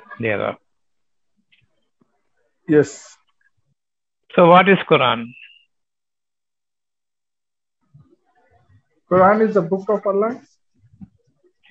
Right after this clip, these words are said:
Speaker 1: What does the
Speaker 2: Guidance.
Speaker 1: book contain? Book of Allah. What
Speaker 2: Guidance.
Speaker 1: does it contain? What is,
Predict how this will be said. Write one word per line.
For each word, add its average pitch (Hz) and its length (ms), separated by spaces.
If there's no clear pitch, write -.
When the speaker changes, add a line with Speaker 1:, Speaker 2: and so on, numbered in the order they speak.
Speaker 1:
What 156 340
does 156 140
the - 60
Speaker 2:
Guidance. 135 180
Speaker 1:
book 131 240
contain? 117 480
Book 147 180
of 151 140
Allah. 127 200
What 139 140
Speaker 2:
Guidance. 170 140
Speaker 1:
does 165 100
it - 40
contain? 135 240
What 151 120
is, 147 140